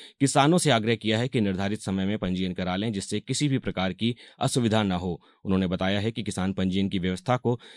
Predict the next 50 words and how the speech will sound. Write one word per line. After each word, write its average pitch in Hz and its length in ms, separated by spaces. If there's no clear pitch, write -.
सहज 127 420
और 110 120
सुगम 110 320
बनाया 92 260
गया 90 200
है। 120 120
किसान 98 420
स्वयं 127 300
के 143 140
मोबाइल 107 400
से 123 320
एमपी 107 240
किसान 107 400
ऐप 98 160
के 101 100
माध्यम 90 340
से 110 140
घर 95 220
बैठे 92 280
पंजीयन 92 380
कर 90 140
सकेंगे। 87 460
किसानों 117 340
को 135 120
पंजीयन 104 380
केंद्रों 98 300
में 120 140
लाइन 95 280
लगाकर 104 420
पंजीयन 92 380
कराने 87 300
की 95 100
समस्या 90 380
से 139 160
मुक्ति 92 300
मिलेगी। 87 440
भारत 127 200
सरकार 139 240
द्वारा 139 460
वर्ष 101 240
दो 101 120
हज़ार 95 180
पच्चीस 107 320
के 113 100
लिए 117 200
गेहूं 98 300
का 92 140
न्यूनतम 107 400
समर्थन 104 340
मूल्य 98 320